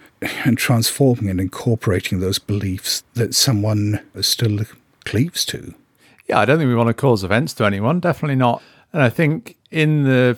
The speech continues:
Speaker 2: fiction, and I think also in the Call of Cthulhu scenarios, and it, it makes this point in the Malleus Monstrorum as well, that I think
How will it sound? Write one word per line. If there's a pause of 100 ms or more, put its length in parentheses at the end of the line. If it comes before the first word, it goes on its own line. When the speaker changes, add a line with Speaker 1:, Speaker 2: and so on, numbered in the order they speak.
(160)
Speaker 2:
fiction, (480)
and
I
think
also
in
the (140)
Call
of
Cthulhu
scenarios,
and
it,
it
makes
this
point
in
the
Malleus
Monstrorum
as
well, (800)
that (800)
I
think